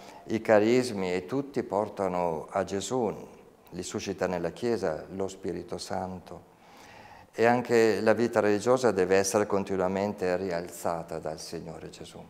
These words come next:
così come ha fatto Gesù con la suocera di Pietro. Sempre anche la vita religiosa ha bisogno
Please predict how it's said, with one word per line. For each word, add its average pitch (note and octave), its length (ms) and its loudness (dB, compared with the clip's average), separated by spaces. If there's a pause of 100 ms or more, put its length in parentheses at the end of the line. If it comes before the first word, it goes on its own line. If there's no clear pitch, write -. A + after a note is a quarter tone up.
(300)
così F2 260 -10
come F2+ 200 -6
ha E2+ 40 -4
fatto F2 400 -6
Gesù F2 360 -6
con F2 120 -4
la F2+ 100 -6
suocera F2 360 -6
di F2 140 -10
Pietro. - 640 -6 (640)
Sempre G2 500 -2
anche F2 300 -6
la E2 100 -2
vita F2 260 -4
religiosa E2+ 520 -2
ha F2+ 40 -4
bisogno F2 760 -6